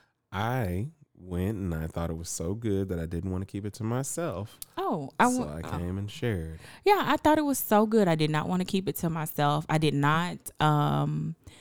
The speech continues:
Speaker 2: so I made a post about it on Facebook.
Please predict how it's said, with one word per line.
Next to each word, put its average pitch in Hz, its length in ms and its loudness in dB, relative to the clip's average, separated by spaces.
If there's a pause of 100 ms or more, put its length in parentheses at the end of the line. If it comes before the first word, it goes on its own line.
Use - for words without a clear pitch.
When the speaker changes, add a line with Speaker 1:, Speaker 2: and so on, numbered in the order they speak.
(300)
Speaker 2:
so - 160 4
I 233 40 8
made 285 160 0
a 208 40 0
post - 320 -4
about 170 240 4
it 165 80 2
on 151 160 2
Facebook. 156 1200 2